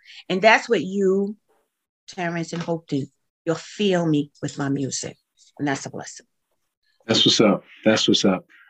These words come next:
Speaker 2: Um, I was just gonna ask, so, so let, let people know what's going on now, or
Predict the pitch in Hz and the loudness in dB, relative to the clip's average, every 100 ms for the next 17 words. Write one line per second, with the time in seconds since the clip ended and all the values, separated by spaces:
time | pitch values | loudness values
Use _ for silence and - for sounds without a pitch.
0 | - 120 127 127 123 117 117 - - 156 | 6 8 10 8 8 4 2 0 6 6
1 | 156 143 185 185 170 175 180 151 139 - | 6 4 6 6 8 8 8 8 4 -4
2 | _ - 170 170 - - 180 165 147 - | _ 0 6 6 4 4 6 8 6 2
3 | _ - - 190 165 202 262 233 233 226 | _ 2 6 8 8 8 6 6 6 8
4 | 220 214 165 202 190 170 160 170 214 220 | 8 6 6 8 8 8 8 8 8 8
5 | 220 214 147 127 | 8 8 6 4